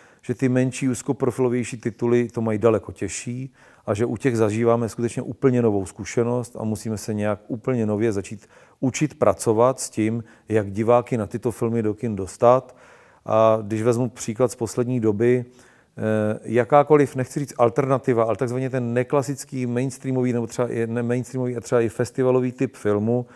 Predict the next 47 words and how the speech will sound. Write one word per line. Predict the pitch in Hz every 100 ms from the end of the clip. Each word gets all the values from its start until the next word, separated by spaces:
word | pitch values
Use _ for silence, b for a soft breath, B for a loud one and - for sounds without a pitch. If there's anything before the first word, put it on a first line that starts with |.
| B B B
tak | 120 113
největším | 117 120 120 123 - 127
příkladem | 120 110 120 123
poslední | 120 113 127 120
doby | 117 123
je | 120
Trojuhelník | 113 - 117 120 117 127 110
smutku. | - 101 - - 120 143 156 b b b b _
Ten | 123 123
si | 123 - 139 131 127
dělá | 110 127 131
svoje | 131 139 120
diváky, | 98 98 104 107 - 127 139 143 b b b
sbírá | 104 117 147 143
je | 147
ale | 143 139
poměrně | 147 139 143 139
jako | 139 143
dost | 123 107
obtížně, | 104 - 131 139
ve | 120
vybraných | 123 127 131 135
kinech | - 131 127
ho | 127
vlastně | 120 - 127
můžeš | 117 131 127
hrát | 131 123
pořád, | 107 101 98 110 123
protože | - 110 117 107 B B -
my | 113
ho, | 117 123
já | 110 113
si | -
myslím, | 120 110
že | 117 120
my |
ho | 120
třeba | 117 123
na | 107 110
Andělu | 113 113
budeme | 107 110 120
hrát | 110 113 104
až | 104
do | 107
konce | 120 110 107
roku, | 101 -
protože | 110 104 101